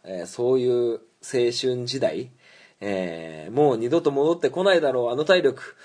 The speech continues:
えー、あの感動、みたいなことが少しでもあればね、このハンクララジオを聞いて、このオープニングの十二、三分、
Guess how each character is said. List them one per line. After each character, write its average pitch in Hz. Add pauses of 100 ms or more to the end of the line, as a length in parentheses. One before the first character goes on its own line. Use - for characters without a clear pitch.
(200)
え 113
ー、 -
あ 120
の 160
感 170
動、 156 (480)
み 180
た 170
い 139
な 127 (240)
こ 139
と 147
が 127 (180)
少 -
し 214
で 208
も 170
あ 190
れ 196
ば 156
ね、 156
こ 143
の 147 (580)
ハ 127
ン 131
ク 135
ラ 135
ラ 139
ジ 131
オ 117
を 110
聞 123
い -
て、 123
こ 127
の 120
オ 123
ー -
プ 135
ニ 131
ン -
グ 131
の 127
十 135
二、 135
三 147
分、 180